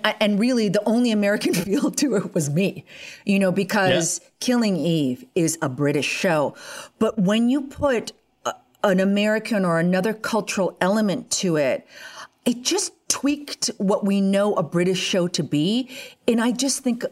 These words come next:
Speaker 1: quite a great way. Um, and
Speaker 2: And
Speaker 1: it
Speaker 2: Eve
Speaker 1: was
Speaker 2: is
Speaker 1: a
Speaker 2: an
Speaker 1: good combo.
Speaker 2: outsider.
Speaker 1: Yes.
Speaker 2: She's not, right? I mean, and we should just, I guess I should take this moment to very briefly remind people, this is a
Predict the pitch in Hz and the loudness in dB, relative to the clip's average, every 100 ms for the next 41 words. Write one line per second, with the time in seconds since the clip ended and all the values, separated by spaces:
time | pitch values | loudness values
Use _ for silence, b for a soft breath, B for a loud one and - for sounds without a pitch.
0 | - - 233 254 226 208 180 208 127 - | -10 -4 -2 0 0 -2 0 0 -2 -6
1 | _ b b b b b b _ 185 170 | _ b b b b b b _ 0 2
2 | 170 175 175 185 - 143 - 143 - 147 | 2 2 0 -2 0 2 2 2 2 2
3 | 170 190 180 127 107 101 101 113 135 120 | 2 0 2 0 0 -2 0 2 2 0
4 | 117 147 190 - _ - 123 123 123 120 | 0 0 0 -4 _ -2 0 0 -2 -2
5 | 113 110 B B B - 139 151 147 127 | -2 -4 B B B -2 0 2 0 -2
6 | 139 123 131 123 123 113 120 110 _ - | -2 0 -2 0 -2 -4 -6 -10 _ -2
7 | 120 120 113 117 113 - 110 113 107 120 | -2 -2 -4 -2 -2 -4 -2 -2 -2 -4
8 | 113 117 110 120 120 120 117 113 B B | -2 -4 0 0 0 -2 -4 -6 B B
9 | _ 117 131 113 110 123 113 110 | _ -4 -2 -4 0 0 2 0